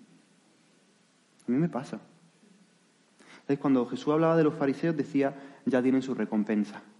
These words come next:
Ya tienen su recompensa. Porque realmente no estaban buscando la recompensa por parte de Dios, sino estaban buscando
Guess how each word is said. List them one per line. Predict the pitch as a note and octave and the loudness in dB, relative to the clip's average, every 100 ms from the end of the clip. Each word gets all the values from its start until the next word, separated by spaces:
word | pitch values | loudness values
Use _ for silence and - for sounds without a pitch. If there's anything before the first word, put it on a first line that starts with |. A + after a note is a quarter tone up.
| _ _ _ _ _ | _ _ _ _ _
Ya | - | -6
tienen | E3+ E3+ | -4 -2
su | E3 | -4
recompensa. | D3 C#3 C#3 E3 D#3+ - - - - - - | -2 -2 -2 -2 -4 -12 -18 -20 -20 -20 -12
Porque | - A#2 | -8 -4
realmente | A#2 C3 D3+ D#3+ | 0 2 2 2
no | |
estaban | D3 D3 C3+ C3 | 0 0 2 2
buscando | B2+ - C3 C3+ D3 - - - - | 0 0 2 4 2 -2 -18 -20 -8
la | A#2+ | -6
recompensa | A#2+ A#2+ A#2+ A#2+ C3 C3 | -4 -2 -2 0 -2 0
por | C3 B2+ | -2 0
parte | B2 A#2 A#2 | -2 -2 -2
de | A2 | 0
Dios, | G#2+ G#2 - - - | 0 -4 -10 -20 -20
sino | _ A#2+ A#2 | _ -2 -2
estaban | A2 A#2 B2+ | -2 -2 -2
buscando | B2 B2 B2 B2 | -2 -2 -2 -4